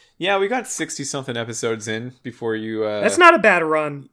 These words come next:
Speaker 1: <laughs> announce your ulterior motives, so that's pretty all right.
Speaker 2: <laughs>
Speaker 1: Um, yeah, so this dog's name is Sam, though.
Speaker 2: Yeah.
Speaker 1: And, uh,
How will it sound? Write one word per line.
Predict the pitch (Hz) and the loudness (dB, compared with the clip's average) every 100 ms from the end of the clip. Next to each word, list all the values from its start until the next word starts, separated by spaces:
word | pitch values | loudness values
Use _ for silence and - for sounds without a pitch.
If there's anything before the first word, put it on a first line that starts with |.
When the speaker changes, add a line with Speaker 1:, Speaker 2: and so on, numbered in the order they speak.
| - - | -20 -16
Speaker 1:
<laughs> | 143 - | -10 -8
announce | 127 110 104 117 - | -6 -4 -6 -6 -6
your | 117 | -4
ulterior | - 107 - 110 107 107 | -4 -4 -4 -4 -4 -6
motives, | 101 104 123 - | -8 -10 -10 -12
so | 104 | -10
that's | 107 131 | -8 -10
pretty | - 113 | -10 -8
all | 87 | -8
right. | 90 95 208 | -6 -6 -4
Speaker 2:
<laughs> | 233 262 - - 233 240 - 220 214 - _ _ _ _ _ _ _ _ _ _ _ - | -2 0 -2 0 0 0 0 -4 -6 -10 _ _ _ _ _ _ _ _ _ _ _ -4
Speaker 1:
Um, | 127 131 131 135 135 135 - _ _ _ _ _ _ _ _ _ | 0 0 0 -2 -4 -8 -12 _ _ _ _ _ _ _ _ _
yeah, | 131 139 175 101 | -8 0 2 0
so | - | -2
this | 135 143 - - 123 | -2 -2 -4 -10 0
dog's | 127 160 160 | 2 2 0
name | 160 127 | -4 -4
is | 107 | -4
Sam, | - 104 101 | -4 -6 -8
though. | 87 80 78 - _ _ _ _ _ _ _ _ _ _ _ | -10 -12 -12 -18 _ _ _ _ _ _ _ _ _ _ _
Speaker 2:
Yeah. | - 113 147 156 139 | -10 -2 2 4 2
Speaker 1:
And, | 110 104 | -2 -4
uh, | 101 98 | -2 -2